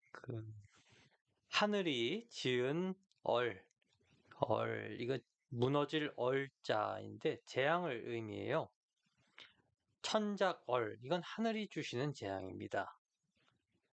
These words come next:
그런데 그 재앙은 오히려 유, 유, 가, 위, 오히려 가히, 어, 어길 수 있다.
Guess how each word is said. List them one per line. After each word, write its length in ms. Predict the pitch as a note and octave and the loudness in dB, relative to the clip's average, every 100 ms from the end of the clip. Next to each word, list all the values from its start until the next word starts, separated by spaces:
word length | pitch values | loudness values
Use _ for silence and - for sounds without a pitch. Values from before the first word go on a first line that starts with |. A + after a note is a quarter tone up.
| _ _ _ | _ _ _
그런데 260 | - D3+ C3+ | 0 0 0
그 220 | - E3 | -2 -2
재앙은 720 | - C#3+ C3+ C#3+ A#2+ B2+ G#2 - _ _ _ _ _ _ | 0 0 2 0 -2 -4 -6 -10 _ _ _ _ _ _
오히려 460 | C#3 D#3 F3 D#3+ A#2+ | 2 2 0 0 0
유, 580 | A#2 C#3+ C3+ G#2 F#2+ F#2+ _ _ _ | -2 -2 -2 -2 -6 -16 _ _ _
유, 540 | B2 B2+ D3+ F3 G3 - _ | 0 2 2 0 -2 -8 _
가, 400 | - B2+ C#3 C3 G#2 | 0 2 4 4 0
위, 480 | A#2 C3+ A2 F#2+ G2 _ _ _ _ _ _ _ _ | -4 -4 -4 -4 -12 _ _ _ _ _ _ _ _
오히려 760 | C3+ D#3+ E3+ C3+ A2+ F3+ A#3+ - - | 0 2 2 2 2 0 0 -8 -6
가히, 580 | - A#2 D3+ F3 G2+ - _ _ _ _ _ _ | 0 2 2 2 0 -6 _ _ _ _ _ _
어, 420 | - G#2+ G#2 G2+ G#2+ | 2 2 4 0 0
어길 420 | A2+ B2+ D#3 F3 | 0 0 0 0
수 120 | - | 0
있다. 360 | C#3+ A#2 - G#2+ | -4 -2 0 -2